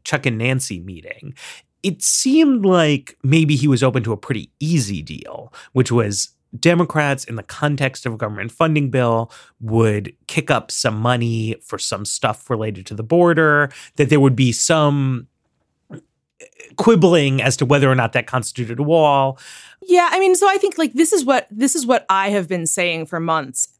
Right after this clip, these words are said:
Speaker 2: a deal could easily look like. But I think it's worth saying that, you know, a few weeks after the Chuck and Nancy meeting, after the Chuck and Nancy meeting, and then the White, you know, where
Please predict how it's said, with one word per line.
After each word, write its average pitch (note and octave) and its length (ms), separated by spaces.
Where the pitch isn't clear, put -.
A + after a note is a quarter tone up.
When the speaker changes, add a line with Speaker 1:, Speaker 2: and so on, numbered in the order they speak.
Speaker 2:
a G3+ 180
deal E3+ 360
could F3 280
easily D#3+ 300
look D#3+ 240
like. C#3 220
But G3 120
I G3+ 60
think D4 200
it's F#4 160
worth G3+ 200
saying F3 560
that, D#3+ 340
you A#3+ 120
know, F3 180
a F3+ 100
few B3+ 260
weeks A3 380
after F3+ 280
the F3 100
Chuck E3 220
and D#3+ 80
Nancy D#3 280
meeting, C#3+ 460
after C#4 200
the B3+ 80
Chuck B3 160
and G3+ 80
Nancy F3 260
meeting, D#3+ 360
and E3 180
then E3 100
the E3 80
White, E3 200
you G3+ 120
know, D#3+ 160
where E3 460